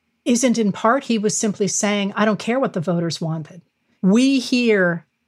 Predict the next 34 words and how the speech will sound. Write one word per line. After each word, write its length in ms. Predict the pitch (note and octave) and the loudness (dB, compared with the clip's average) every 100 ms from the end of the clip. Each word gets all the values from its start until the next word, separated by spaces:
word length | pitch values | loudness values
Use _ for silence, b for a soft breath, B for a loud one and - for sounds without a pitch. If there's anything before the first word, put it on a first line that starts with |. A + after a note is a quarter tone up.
| - | -2
at 160 | E3+ | 0
this 260 | G3+ G#3 - | 2 -2 0
level 520 | F3 D#3 D3+ D#3 - - | 0 0 -4 -6 -8 0
or 160 | G#3 - | 0 2
in 220 | A3 G#3 | 2 2
this 200 | F#3+ - | 0 -2
building 440 | G3 F#3+ F3 D#3 | -2 -2 0 -2
get 200 | D3+ G3+ | 0 0
to 80 | G#3 | 0
do 180 | F3+ G3+ | 2 2
what 200 | F#3 A3+ | 2 2
nobody 360 | F#3+ F#3 F#3 | 0 2 0
else 220 | F3+ F3+ - | 0 -4 -6
gets 240 | D#3 D3+ | -8 -8
to 100 | - | -10
do. 200 | D3+ D3+ | -8 0
Not 240 | E3+ G3+ G#3 | 4 6 6
only 420 | A3+ E4 D#4 G#3 | 4 4 2 2
do 200 | E3 F3 | 2 2
we 160 | F3 | 2
get 260 | D#3 F3 D#3 | 0 0 0
to 100 | F3+ | -4
drink 280 | E3 E3+ D#3+ | -2 -2 -2
upstairs 500 | D#3 - E3 D#3 D3+ | -4 -2 0 0 -2
with 140 | D#3+ | -4
the 60 | E3 | -6
poker 340 | D3+ D#3+ F3 | -4 -4 -4
players, 500 | D#3 F3+ D#3+ D3+ D3+ | -8 -4 -2 -2 0
not 220 | G3+ G#3+ G#3 | 4 4 4
only 460 | G#3 B3 A#3 G3 | 2 2 2 0
do 180 | D#3+ F#3 | 0 -2
we 180 | F3 E3+ | 0 -2
get 360 | D3+ E3+ - - | 0 -4 -4 -4
to 400 | F3 D#3 D3+ | -2 0 -2